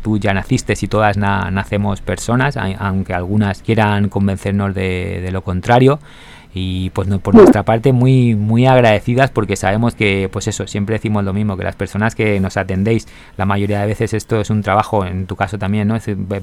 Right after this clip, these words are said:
Speaker 1: totalmente voluntario desde, desde el compromiso, ¿no? Es decir, pero que tenéis una vida y unas cosas, así que mil gracias, Kenia, y si tú quieres añadir algo, nosotras encantada de que lo hagas.
Speaker 2: Agradezco nuevamente esta herramienta, este espacio en la radio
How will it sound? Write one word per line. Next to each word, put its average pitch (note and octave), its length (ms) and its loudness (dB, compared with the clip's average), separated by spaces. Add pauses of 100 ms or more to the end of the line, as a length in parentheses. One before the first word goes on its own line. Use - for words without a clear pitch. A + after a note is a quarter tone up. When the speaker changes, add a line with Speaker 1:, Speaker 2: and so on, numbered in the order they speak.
(120)
Speaker 1:
totalmente G#2 400 0
voluntario G#2 600 0
desde, F#2 360 -4 (440)
desde G2+ 260 -2
el G2+ 60 0
compromiso, G#2+ 720 2
¿no? A#2 160 4
Es C3+ 60 4
decir, A2+ 320 -2
pero G2+ 160 0
que G2 80 -2
tenéis G2 260 -2
una G#2 160 2
vida A#2 240 2
y G2+ 60 0
unas G#2 240 0
cosas, G#2 320 -2
así F#2+ 180 -6
que G#2 260 0 (360)
mil A2+ 260 2
gracias, A#2+ 560 4
Kenia, C3 400 2
y B2 80 6
si G#2 140 -6
tú G#2 120 -2
quieres A#2 240 0
añadir G#2+ 300 4
algo, B2 300 6
nosotras A2+ 400 0
encantada G2+ 460 0
de F2+ 60 -6
que F2+ 100 -8
lo F2 100 -6
hagas. F2 360 -14
Speaker 2:
Agradezco A3 680 4
nuevamente A#3+ 560 0
esta G#3+ 220 2
herramienta, A3+ 880 0
este G#3 220 0
espacio G#3 640 2
en F#3 100 0
la F3+ 100 4
radio C4 680 2